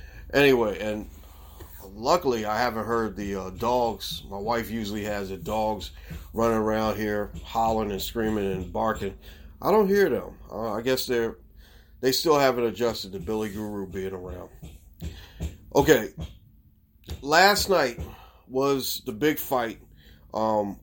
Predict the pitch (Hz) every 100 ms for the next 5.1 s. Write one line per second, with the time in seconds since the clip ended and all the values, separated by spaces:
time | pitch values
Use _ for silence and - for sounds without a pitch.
0 | - 107 113 131 139 143 143 139 - _
1 | - 104 110 131 143 147 143 143 - -
2 | - 113 139 127 104 101 95 - - -
3 | - - 117 90 87 - - - - 107
4 | 113 127 139 156 156 143 135 113 107 101
5 | 95